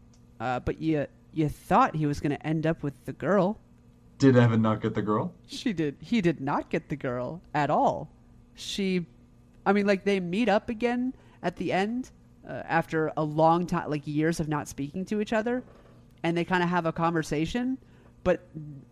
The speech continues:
Speaker 1: not at all to imply that he ends up with her. Um,
Speaker 2: Oh.
Speaker 1: it's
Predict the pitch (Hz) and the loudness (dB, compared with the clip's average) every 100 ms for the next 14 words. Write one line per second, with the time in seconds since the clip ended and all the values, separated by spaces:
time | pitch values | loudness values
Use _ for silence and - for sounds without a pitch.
0 | 156 160 196 233 196 214 214 202 165 - | -6 2 2 4 2 2 2 -2 -2 -2
1 | 156 156 151 147 - - 156 - 151 156 | 0 0 -2 -6 -10 -6 -4 -2 -4 -4
2 | 147 143 139 135 180 151 - 156 - - | -6 -6 -6 -8 -8 -10 -12 -14 -18 -20
3 | - - - - - - - - - - | -20 -20 -20 -20 -20 -20 -20 -20 -20 -16
4 | - - - 165 165 165 - 165 160 - | -16 -12 0 4 4 2 -4 -4 -4 -6
5 | - | -8